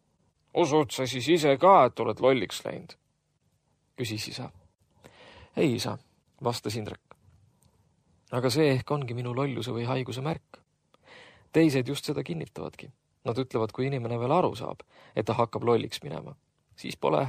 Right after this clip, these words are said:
kuigi kardetav. Aga kui tema enam aru ei saa, siis on otsas, siis on sootuks halb. Ja minuga olevatki nõnda. Olen loll või haige, aga ise sellest aru ei saa."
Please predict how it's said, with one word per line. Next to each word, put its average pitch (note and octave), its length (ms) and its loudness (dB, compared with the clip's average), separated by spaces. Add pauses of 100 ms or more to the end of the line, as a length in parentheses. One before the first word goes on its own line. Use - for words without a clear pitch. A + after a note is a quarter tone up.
kuigi C3 400 -2
kardetav. - 680 2 (960)
Aga F3+ 200 4
kui F#3 140 0
tema E3+ 280 4
enam E3 160 2
aru E3+ 220 4
ei A#2 80 2
saa, A#2+ 200 2
siis B2+ 180 -2
on B2+ 120 -4
otsas, - 460 -4 (160)
siis B2 180 -6
on B2 100 -6
sootuks - 400 -6
halb. - 360 -8 (540)
Ja B2+ 80 -4
minuga D3 260 0
olevatki C#3 380 -2
nõnda. - 300 -10 (400)
Olen B2+ 260 2
loll D3+ 260 2
või B2 160 2
haige, C3+ 500 2 (340)
aga A2 160 -2
ise D3+ 480 -2
sellest - 340 -6
aru A#2+ 220 0
ei A#2+ 80 0
saa." - 300 -10